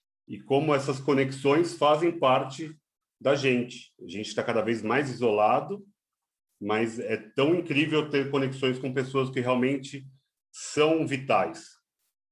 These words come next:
É, ninguém vive sozinho, né? Até algum momento lá a Cida fala, "O povo morre, mas o vivo continua vivendo."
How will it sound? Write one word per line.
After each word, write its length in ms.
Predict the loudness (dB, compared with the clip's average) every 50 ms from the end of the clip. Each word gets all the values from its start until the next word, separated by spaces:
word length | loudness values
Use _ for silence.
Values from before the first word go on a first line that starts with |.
| _ _
É, 320 | -8 -6 -4 -4 -4 -4 -4
ninguém 340 | -4 -2 0 0 0 0 0
vive 260 | 0 -2 -2 -4 -2
sozinho, 560 | -2 -2 -2 -2 -2 -4 -8 -8 -10 -10 -10
né? 280 | -12 -12 -12 -14 -14 -18 _ _ _ _ _ _ _ _ _ _ -20
Até 280 | -10 -4 -2 -2 0
algum 200 | 0 -2 -2 0
momento 480 | 0 0 0 0 0 0 0 0 0 2
lá 200 | 2 4 4 2
a 40 | 2
Cida 280 | 0 -2 -2 0 -2
fala, 380 | 0 0 2 2 2 2 2 0
"O 160 | 0 -2 -2
povo 260 | -2 -2 0 2 2
morre, 360 | 2 4 4 6 6 4 4 2
mas 260 | 2 2 0 0 0
o 100 | -2 -2
vivo 280 | 0 0 0 0 0
continua 480 | 0 0 0 0 0 0 2 2 2 2
vivendo." 880 | 2 2 2 4 4 6 4 4 2 0 -4 -6 -8 -6 -6 -8 -14